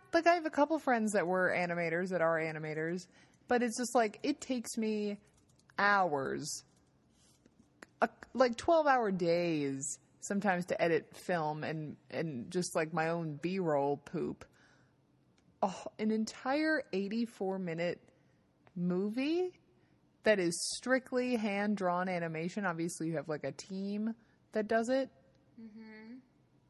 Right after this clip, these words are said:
Speaker 1: What? What? I don't,
Speaker 2: Yeah.
Speaker 1: I don't even wanna fathom the time.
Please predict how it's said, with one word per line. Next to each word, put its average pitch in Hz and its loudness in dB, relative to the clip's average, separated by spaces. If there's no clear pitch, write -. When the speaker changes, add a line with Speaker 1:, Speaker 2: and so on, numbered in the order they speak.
Speaker 1:
What? 208 0
What? 370 -2
I 190 4
don't, 185 0
Speaker 2:
Yeah. - -20
Speaker 1:
I 185 8
don't 196 2
even 196 0
wanna 175 2
fathom 139 2
the 139 -6
time. 143 -2